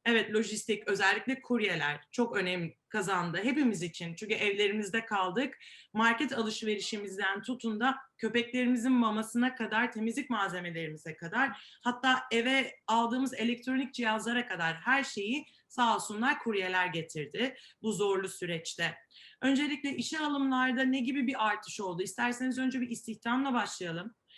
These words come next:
Ee, bunun ardından da siz bunu neden bir yazılıma çevirdiğiniz üzerine de devam edelim.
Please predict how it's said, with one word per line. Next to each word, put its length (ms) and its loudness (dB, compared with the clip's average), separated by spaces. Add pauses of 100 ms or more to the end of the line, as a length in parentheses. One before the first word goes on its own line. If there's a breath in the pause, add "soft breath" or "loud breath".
(280 loud breath)
Ee, 380 2
bunun 160 0
ardından 680 2
da 180 2 (300)
siz 380 -8 (560)
bunu 340 4
neden 480 4
bir 120 4
yazılıma 640 -2
çevirdiğiniz 1040 0
üzerine 500 -2
de 160 0
devam 340 0
edelim. 280 -14